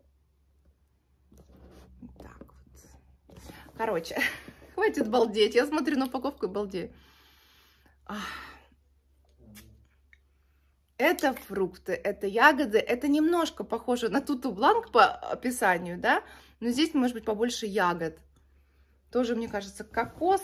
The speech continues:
какой-нибудь там, кокос, м, макос. Вот эти вот кокосово, м,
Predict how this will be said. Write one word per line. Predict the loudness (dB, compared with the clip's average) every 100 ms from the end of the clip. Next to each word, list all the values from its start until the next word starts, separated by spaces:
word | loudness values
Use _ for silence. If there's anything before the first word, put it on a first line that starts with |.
| -4
какой-нибудь | -10 -4 -2 -2 -2 -6 -8
там, | -8 -8 -10
кокос, | -12 -12 -10 -10 -12
м, | -16 -12 -10
макос. | -10 -12 -4 -4 -4 -10 -18 -20 -14 -14 -14 _ _ _ _ _ -20 -20 -20 -20 -20 -20 _ -20 -20 _ -20 _ _ _ -20 -20 -20 -14
Вот | -4
эти | -2 -2
вот | -4 -2
кокосово, | -2 0 -2 0 2 2 2
м, | -6 -8 -8 -8 -8